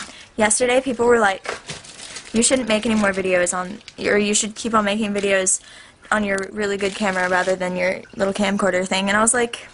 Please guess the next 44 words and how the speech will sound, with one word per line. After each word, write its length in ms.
"I'm 180
going 260
to." 280
<laughs> 240
It's 180
just, 240
like, 380
I, 160
that 300
camcorder 480
I'm 100
only 200
gonna 140
use 260
for, 240
um, 400
like, 220
things 200
I 60
wanna 180
film 220
in 100
public, 460
because 260
it's 140
really 180
a 60
hassle 400
to, 120
like, 380
carry 280
around 220
this 160
huge 220
camera 300
all 60
the 100
time, 300
and 200
that 160
thing's 200
just 200
really 160
light, 200